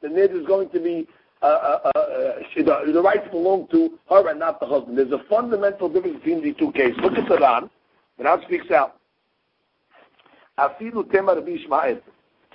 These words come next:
Tichi azir Rabbi Ishmael batar halut neder. When does Rabbi Ishmael go after the time of the activation of the neder? Hani miliki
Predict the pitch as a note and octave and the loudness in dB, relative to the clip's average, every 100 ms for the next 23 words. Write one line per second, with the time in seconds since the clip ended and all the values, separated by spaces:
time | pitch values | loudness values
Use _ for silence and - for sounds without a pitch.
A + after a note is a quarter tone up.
0 | _ _ _ F4 F4 - C#4+ C#4+ C#4+ D4 | _ _ _ -2 -2 -2 0 2 2 2
1 | D#3+ E3+ D#3+ E3 E3+ F3 D#3+ E3 E3+ E3 | 2 0 -2 0 0 0 -2 -4 0 0
2 | D#3+ D#3 E3 - C#3+ E3+ F3 F3 E3+ E3 | 0 2 0 2 0 0 0 -2 -2 -6
3 | B3 B3+ C4+ C4+ F#3+ D#3 D#3+ D#3 F3 E3 | -8 -6 -4 -4 -2 2 2 2 0 2
4 | E3 E3 E3+ E3 E3+ D#3 F3 D#3+ E3+ D3+ | 2 2 0 0 -4 0 -2 0 0 0
5 | F3 E3 D#3+ E3+ E3 E3+ E3 E3+ E3 E3+ | 0 -2 -2 0 0 0 2 2 2 2
6 | E3+ E3+ E3+ - - - - D#3 E3+ E3 | 2 2 0 -8 -20 -4 0 0 -2 -6
7 | E3 - | -8 -12